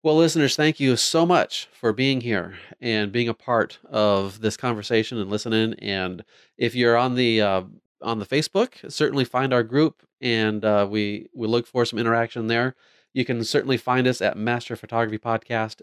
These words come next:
dot com. That's the new home for the show. We got all the show notes there and,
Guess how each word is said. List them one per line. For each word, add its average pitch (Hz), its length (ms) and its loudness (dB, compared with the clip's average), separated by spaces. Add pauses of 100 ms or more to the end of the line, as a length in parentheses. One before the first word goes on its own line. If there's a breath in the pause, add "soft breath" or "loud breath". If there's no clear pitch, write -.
(120)
dot 113 300 -4
com. 135 380 -2
That's 110 200 -2
the 98 300 -4 (300)
new 120 180 2
home 131 260 0
for 127 120 -6
the 117 80 -2
show. 120 320 2
We 123 160 0
got 110 180 0
all 113 120 2
the 104 60 -2
show 139 280 0
notes 135 280 -4
there 127 300 2
and, 98 240 0